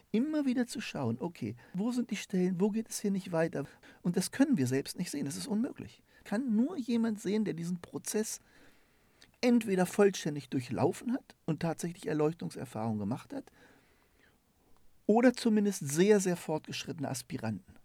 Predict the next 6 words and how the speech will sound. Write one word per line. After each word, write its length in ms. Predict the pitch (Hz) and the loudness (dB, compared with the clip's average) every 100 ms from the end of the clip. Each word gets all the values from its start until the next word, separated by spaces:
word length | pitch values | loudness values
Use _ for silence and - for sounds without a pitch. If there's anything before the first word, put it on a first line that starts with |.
| - _ _ _ | -20 _ _ _
die 120 | 160 | -2
wirklich 280 | 151 185 - | 0 0 -2
seit 200 | 160 147 | -4 -4
vielen, 460 | - 208 220 233 226 | -4 0 4 4 2
vielen 640 | - 196 208 202 190 190 - _ | -2 -4 -2 -2 -2 -4 -10 _
Jahren 800 | - 117 120 143 185 196 226 247 | -8 0 2 2 2 2 0 -2